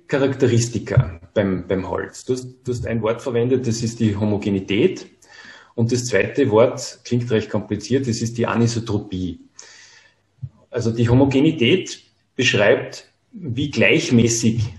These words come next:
ein Werkstoff ist. Und beim Metall ist es halt ganz schön, wenn ich ein-, eine, eine Charge habe und ich die Charge anhand von einzelnen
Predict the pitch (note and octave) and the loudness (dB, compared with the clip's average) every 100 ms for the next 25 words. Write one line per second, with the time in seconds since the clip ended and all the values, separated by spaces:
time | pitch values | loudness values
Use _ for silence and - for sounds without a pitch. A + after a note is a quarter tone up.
0 | - A2 A2 G#2+ G2+ - - G2+ F#2+ - | -6 -2 0 0 -2 -8 -10 0 0 0
1 | - F#2 G2 F#2 - - A2+ - A#2 A#2+ | -4 -6 -8 -14 -12 -6 -4 2 2 2
2 | - A#2+ B2+ B2 A#2+ B2+ - - - - | 0 0 0 -2 -2 -2 -4 -10 -18 -4
3 | A#2 A#2 - G#2+ D3 C3+ B2+ B2+ B2+ B2 | -2 -2 2 2 4 2 4 4 4 4
4 | A#2+ A#2 A2+ A2+ A2+ A2 A2+ A2+ A2+ A2 | 2 2 2 2 0 -2 -4 -6 -4 -4
5 | - F#2 A#2+ A#2+ C#3+ D3 F3+ - B2 A#2+ | -4 -4 -2 -2 2 2 0 -4 -6 -4
6 | A#2+ A#2 A#2 G#2 A2+ - B2+ A#2 A2 A#2 | -4 -6 -4 -2 -2 2 2 2 -2 -4
7 | A2+ A#2 A2 A2 A#2+ A#2 A2+ | -4 -4 -4 -2 0 0 -2